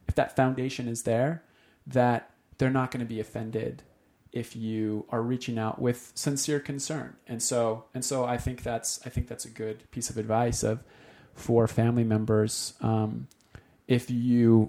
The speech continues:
if you feel like someone is, is going down this path, that you can reach out. Although that's not to say that they won't, that they won't be offended, because some people are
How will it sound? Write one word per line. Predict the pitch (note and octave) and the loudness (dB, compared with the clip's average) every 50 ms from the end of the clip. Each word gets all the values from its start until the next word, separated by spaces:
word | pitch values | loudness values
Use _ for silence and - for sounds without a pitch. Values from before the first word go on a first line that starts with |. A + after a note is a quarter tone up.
| - _ - | 0 _ 0
if | C3 A#2 - - | 2 2 2 0
you | B2 A#2+ A2+ A2 | -2 -2 -2 -2
feel | - - C3 C3 D3 C#3+ | -2 -2 0 0 0 2
like | B2+ A2+ G#2+ - | 0 -2 -2 -4
someone | - - A2 A2 G#2+ A2 A2 | -6 -8 -6 -4 -4 -4 -2
is, | A2 G#2+ G#2+ G#2+ - - - - | -2 -4 -4 -4 -6 -8 -8 -8
is | A#2 G#2+ | -8 -6
going | - A#2 G#2+ G#2+ G#2+ | -4 -4 -4 -2 -2
down | G#2+ G#2+ G#2+ G#2 | -2 -2 -2 -2
this | G#2+ G#2+ - | -4 -6 -4
path, | - - A2 G#2 G#2 A2 - - | -4 -2 -2 -2 -2 -2 -4 -4
that | - - - - | -4 -4 -4 -2
you | - B2 A#2+ | -2 -2 4
can | - B2+ A#2+ B2 C3+ C#3+ C3 | 8 8 8 8 6 2 0
reach | A#2 A2+ A2+ - - | 0 -2 -2 -2 -2
out. | A#2 A2+ - - - - - | 0 0 0 -2 -4 -2 4
Although | - D3 D3 C#3+ D#3+ F3 E3+ C#3 A#2+ B2 B2 | 6 8 10 10 10 10 10 10 10 8 8
that's | C3 C3 C3 - | 6 4 4 2
not | C#3+ C3 B2+ - | 0 -2 -2 -2
to | B2+ | 0
say | - B2+ B2 | 2 4 4
that | B2 A#2+ A#2 | 4 4 2
they | - A2+ | 2 2
won't, | A2+ A2+ A2+ - - _ _ _ _ _ - | 2 2 0 -2 -6 _ _ _ _ _ -4
that | B2 A#2 | -2 2
they | - G#2+ | 4 4
won't | G#2+ A#2 E3+ F3 | 4 4 0 -2
be | - - | -4 -8
offended, | - - - B2 - | -8 -8 -10 -8 -8
because | - A#2 - A#2 A2+ | -10 -6 -6 -4 -4
some | - - B2+ A#2+ A#2 | -2 0 0 -2 -2
people | - B2 A#2+ - A#2+ A#2+ - | -4 -6 -6 -4 -4 -4 -2
are | - A#2+ A#2+ A#2+ A#2+ A#2 A2+ A#2 - | 0 2 4 4 4 4 2 0 -4